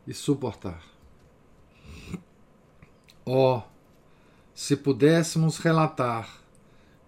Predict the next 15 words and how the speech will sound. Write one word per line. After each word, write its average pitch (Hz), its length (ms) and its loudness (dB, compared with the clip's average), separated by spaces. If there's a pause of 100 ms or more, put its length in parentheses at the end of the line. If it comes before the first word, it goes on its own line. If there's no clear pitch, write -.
como 156 280 6
foi 151 340 6
esta 151 320 2
dor 139 340 6 (680)
de 110 120 -4
uma 143 220 4
luz 151 640 2 (680)
cortante. 104 920 -2 (1900)
Mas 135 240 2
isso 156 460 4
está 143 340 2
muito 151 420 6
acima 135 680 -2
de 123 140 -4
nós. 104 640 -4